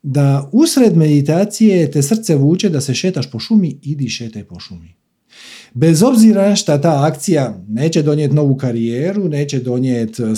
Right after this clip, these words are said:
ni slavu, ni uspjeh, ni novac, ništa, radiš je zbog akcije same. Šta god da si inspirirana napraviti. Pročitat neku knjigu koju si pročitala pre deset godina, ne mora biti spiritualna.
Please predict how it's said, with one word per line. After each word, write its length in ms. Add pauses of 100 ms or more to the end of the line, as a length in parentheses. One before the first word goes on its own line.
ni 120
slavu, 380
ni 160
uspjeh, 420
ni 80
novac, 320
ništa, 200 (520)
radiš 640
je 100
zbog 320
akcije 360
same. 320
Šta 240
god 360
da 240
si 220
inspirirana 1000
napraviti. 440
Pročitat 400
neku 200
knjigu 380
koju 160
si 140
pročitala 400
pre 100
deset 280
godina, 240
ne 80
mora 140
biti 160
spiritualna. 600